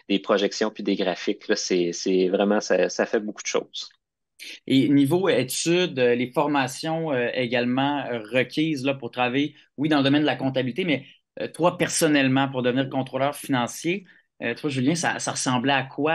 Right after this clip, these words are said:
Speaker 2: euh, ton parcours ? Est-ce que t'as fait le baccalauréat, le, le cégep, une technique ? Euh, ça ressemble à quoi ta formation ?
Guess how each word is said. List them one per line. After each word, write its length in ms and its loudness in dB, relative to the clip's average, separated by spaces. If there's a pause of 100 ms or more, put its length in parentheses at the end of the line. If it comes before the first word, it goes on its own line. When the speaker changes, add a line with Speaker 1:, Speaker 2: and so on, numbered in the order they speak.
(100)
Speaker 2:
euh, 340 0
ton 140 -6
parcours ? 640 -2
Est-ce 160 -4
que 60 -4
t'as 200 0
fait 160 -2
le 60 2
baccalauréat, 880 0
le, 240 2
le 100 -4
cégep, 720 -2
une 220 -4
technique ? 640 -4
Euh, 160 2
ça 140 -8
ressemble 260 0
à 60 0
quoi 140 -4
ta 140 -4
formation ? 520 -4